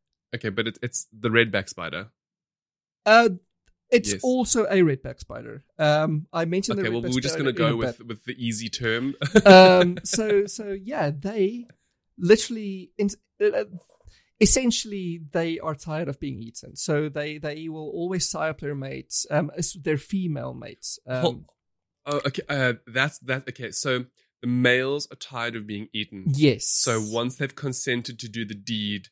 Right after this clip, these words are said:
Speaker 1: they tie them up and B D S M them?
Speaker 2: So no. So, so the tying up happens before the
Speaker 1: <laughs>
Speaker 2: consent.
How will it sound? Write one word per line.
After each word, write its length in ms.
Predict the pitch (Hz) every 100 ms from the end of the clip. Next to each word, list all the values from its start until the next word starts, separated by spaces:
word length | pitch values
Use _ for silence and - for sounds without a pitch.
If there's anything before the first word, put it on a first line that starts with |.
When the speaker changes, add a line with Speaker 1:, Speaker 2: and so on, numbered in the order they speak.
| _ _ _ _ 101
Speaker 1:
they 560 | 104 104 104 104 104 - _
tie 340 | - - 104 107
them 180 | 120 -
up 220 | 104 113 _ -
and 200 | 110 101
B 120 | 110 101
D 140 | 104
S 160 | 98 110
M 160 | 120
them? 220 | 147 214
Speaker 2:
So 260 | 240 233 220
no. 340 | 208 226 180
So, 280 | 156 214 202
so 240 | 196 - 208
the 80 | 185
tying 360 | - 220 262
up 180 | 170 180
happens 300 | 185 160 165
before 360 | 170 156 165 160
the 80 | 156
Speaker 1:
<laughs> 80 | 147
Speaker 2:
consent. 500 | 139 127 - -